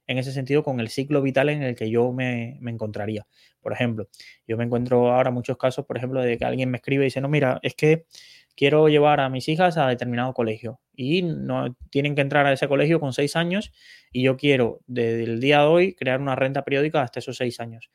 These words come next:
A los seis años, esa persona mínimo va a necesitar lo mismo que tenía ahora. Entonces, hay que invertir de forma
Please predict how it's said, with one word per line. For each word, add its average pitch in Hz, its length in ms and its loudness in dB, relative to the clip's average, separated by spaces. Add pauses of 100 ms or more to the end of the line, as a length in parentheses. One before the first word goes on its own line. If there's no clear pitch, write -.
(260)
A 110 80 -8
los 110 80 -10
seis 160 200 2
años, 160 320 -2
esa 151 180 -4
persona 143 440 -4
mínimo 180 560 0 (420)
va 139 100 6
a - 20 2
necesitar 147 480 0
lo 147 120 2
mismo 170 300 -2
que 147 80 -2
tenía 123 300 -4
ahora. 165 320 -4
Entonces, 123 420 -6 (380)
hay 135 140 2
que 165 100 -2
invertir 160 400 2
de 123 100 2
forma 165 460 2